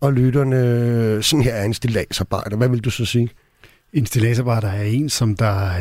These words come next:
Speaker 2: ikke gider noget, øh, øh, nu skal vi bruge et pænt ord.
Speaker 1: Du skulle til at sige pis der, skulle du ikke?
Speaker 2: Jo, det skulle
Speaker 1: Ja.
Speaker 2: være, som ikke gider noget pis, som rent faktisk tager på arbejde for at præstere, for at kunne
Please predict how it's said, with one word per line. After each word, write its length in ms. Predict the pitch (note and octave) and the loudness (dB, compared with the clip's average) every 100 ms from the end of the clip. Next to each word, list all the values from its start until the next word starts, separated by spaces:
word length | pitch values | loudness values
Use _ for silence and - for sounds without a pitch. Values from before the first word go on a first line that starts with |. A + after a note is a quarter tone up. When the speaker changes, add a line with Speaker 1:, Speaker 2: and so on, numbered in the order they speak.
| F#2+ | -2
Speaker 2:
ikke 380 | C3+ A#2+ C#3+ G2 - - | 0 0 0 -2 -6 -4
gider 260 | A#2 C#3+ | -2 0
noget, 420 | B2 G#2+ G#2+ A#2+ G#2+ | 2 4 2 0 -2
øh, 200 | G#2+ F#2+ F2 - D3+ A#2+ | -4 -4 -6 -12 -8 -6
øh, 60 | F#2+ - _ _ - | -6 -10 _ _ -14
nu 60 | A#2+ | -10
skal 220 | - G#2+ | -4 -4
vi 60 | G2+ | -2
bruge 180 | G#2+ | -6
et 60 | G2+ | -2
pænt 240 | B2+ B2+ | -4 -4
ord. 80 | A#2 | -2
Speaker 1:
Du 60 | C3 | 0
skulle 160 | - | 0
til 80 | C#3 | 2
at 100 | G3 | 2
sige 100 | C#3+ | 2
pis 320 | - D#3 D3+ | 0 0 0
der, 260 | - D3 B2 | -2 -4 -4
skulle 220 | - F3+ | -2 0
du 40 | F#3 | 2
ikke? 80 | D3+ | 2
Speaker 2:
Jo, 120 | C#3+ D3 | 2 0
det 100 | C3 | 0
skulle 160 | D3 C#3 | 2 2
Speaker 1:
Ja. 40 | |
Speaker 2:
være, 140 | D3+ | 0
som 180 | E3 B2+ | 0 0
ikke 140 | D3 - | 0 0
gider 200 | D3 C#3+ | 0 2
noget 180 | B2 - | 0 0
pis, 180 | A#2+ | -2
som 180 | A2+ C3 | 0 0
rent 200 | C3+ E3+ | 0 0
faktisk 220 | D3+ C#3+ | 0 0
tager 100 | C3 | 0
på 80 | A2 | 0
arbejde 380 | A2+ D#3 E3 D3 | 0 0 -4 -8
for 340 | - C#3 B2+ A2 | -4 -2 0 -2
at 80 | |
præstere, 500 | - A#2+ - A3+ F#3+ C#3 | -4 -4 -2 -2 -4 -6
for 240 | - C#3+ | -2 0
at 80 | C3+ | 0
kunne 360 | - A#2+ A#2 | 0 0 2